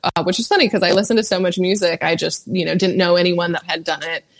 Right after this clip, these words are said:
I didn't know anyone that was a professional music, musician. And I mean,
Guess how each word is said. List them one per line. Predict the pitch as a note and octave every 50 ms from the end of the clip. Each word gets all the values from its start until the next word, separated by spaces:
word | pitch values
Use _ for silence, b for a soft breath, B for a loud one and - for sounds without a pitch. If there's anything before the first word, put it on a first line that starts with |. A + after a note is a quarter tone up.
| B B G#3+ B
I | - F3 E3
didn't | D#3 F3 -
know | E3+ D#3+
anyone | - F3 F3 D#3+ E3 E3
that | E3 D3+ -
was | E3 -
a | D3+
professional | - - - - D3 D3+ - - D3+ D#3
music, | D#3+ D#3+ D#3 D3+ D#3 E3+ F#3 - D3+ D#3 D3 - -
musician. | - F3+ E3 D3+ D3+ D#3 - D#3+ D#3+ D#3 D#3+ D#3+
And | D3 D3+ C#3+ D#3 D#3+ -
I | - E3+ D#3+ E3
mean, | E3 D#3+ D#3 D#3+ -